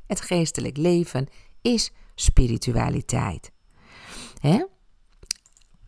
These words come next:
Nou, dat vind ik, eh, belangrijk om dat gezegd te hebben. Ehm, wat heel veel mensen natuurlijk ook, eh, wel waarschijnlijk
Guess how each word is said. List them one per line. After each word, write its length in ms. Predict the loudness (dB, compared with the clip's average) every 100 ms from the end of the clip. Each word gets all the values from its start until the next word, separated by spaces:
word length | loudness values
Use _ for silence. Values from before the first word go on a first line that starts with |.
| -20 -20 -20 -14 -14 -4
Nou, 220 | -4 -4 2
dat 220 | 4 6
vind 160 | 4 4
ik, 140 | 0
eh, 180 | 0 2
belangrijk 520 | 4 2 2 0 -2
om 120 | -4
dat 180 | -2 -2
gezegd 480 | -2 0 2 2 0
te 80 | 2
hebben. 440 | 2 4 2 0 -6 -16 -14 -14 -4
Ehm, 640 | 4 6 8 6 4 0 -4 -12 _ -20 -20 -16
wat 140 | -6 0
heel 200 | 4 4
veel 180 | 6 6
mensen 580 | 6 4 0 -4 -4
natuurlijk 540 | -4 -4 -2 -2 -2 -8 0
ook, 440 | 6 8 6 -2 -10
eh, 300 | -6 -6 -4
wel 320 | -4 -4 -4 -8
waarschijnlijk 520 | -8 -6 -6 -8